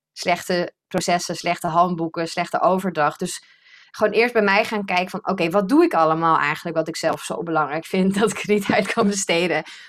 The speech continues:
En dan alles stapje voor stapje opschrijven. Nou, dan valt het best wel mee.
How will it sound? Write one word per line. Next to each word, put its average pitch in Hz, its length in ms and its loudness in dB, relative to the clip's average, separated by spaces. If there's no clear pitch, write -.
En 196 100 0
dan 196 160 2
alles 254 440 4
stapje 254 340 -2
voor 214 80 -10
stapje 220 320 0
opschrijven. 175 640 2
Nou, 147 120 -8
dan 160 100 -2
valt 170 200 2
het 170 80 -2
best 165 220 2
wel 160 120 4
mee. 156 380 -2